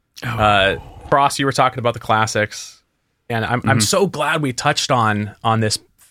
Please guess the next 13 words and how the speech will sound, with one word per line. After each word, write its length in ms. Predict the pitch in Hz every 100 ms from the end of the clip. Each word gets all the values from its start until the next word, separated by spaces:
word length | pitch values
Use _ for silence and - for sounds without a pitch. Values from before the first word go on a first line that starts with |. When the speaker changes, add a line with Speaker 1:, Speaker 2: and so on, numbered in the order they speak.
| -
Speaker 2:
fact 400 | 120 113 - -
when 220 | 117 110
we 60 | 110
were 80 | 110
talking 180 | 117 117
about 160 | 107
favorite 260 | - 110 98
P 160 | 113
O 80 | 104
Vs, 300 | 101 117 123
because 340 | 117 120 110 - - _ _ _ -
this 300 | 123 147 -
exemplifies 1080 | 120 117 123 123 120 123 117 110 110 110 -